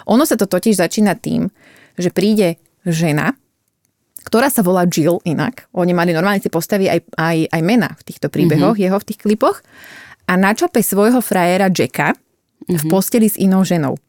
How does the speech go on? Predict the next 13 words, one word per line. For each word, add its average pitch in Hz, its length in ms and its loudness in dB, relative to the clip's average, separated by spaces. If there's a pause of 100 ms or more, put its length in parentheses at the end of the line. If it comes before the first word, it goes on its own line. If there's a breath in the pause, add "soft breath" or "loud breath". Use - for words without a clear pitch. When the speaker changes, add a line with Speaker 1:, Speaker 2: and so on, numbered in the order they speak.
(1040 loud breath)
Speaker 1:
A - 80 -6
tým 233 160 2
sa, 247 160 0
to - 160 -10
je 202 80 4
v 196 80 -4
podstate - 400 -4
otváracia 175 420 -2
scéna 156 460 -2
a, 160 160 -4 (140)
a 156 120 -2 (560)
on, 240 280 2
e, 294 80 0